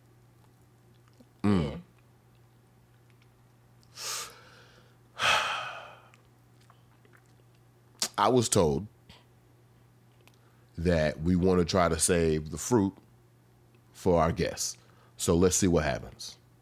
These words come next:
Speaker 1: They asked me before even the event starts. The event starts, maybe twenty people come to see them.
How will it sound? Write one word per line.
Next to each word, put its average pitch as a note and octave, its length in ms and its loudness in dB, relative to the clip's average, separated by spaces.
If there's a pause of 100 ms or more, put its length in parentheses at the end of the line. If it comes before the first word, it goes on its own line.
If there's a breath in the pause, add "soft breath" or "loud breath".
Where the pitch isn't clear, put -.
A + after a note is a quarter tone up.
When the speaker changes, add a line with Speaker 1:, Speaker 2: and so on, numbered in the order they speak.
(600)
Speaker 1:
They F2+ 160 4
asked F#2+ 180 2
me F2+ 80 2
before F2+ 320 2
even E2+ 160 2
the E2 80 2
event D#2 260 0
starts. C#2 280 -4
The E2 100 0
event F2+ 240 0
starts, A2+ 360 0 (260 loud breath)
maybe D#3+ 200 4
twenty A#2 280 2
people F#2+ 240 4
come F#2 160 4
to D#2+ 80 4
see E2+ 140 4
them. B1 200 -6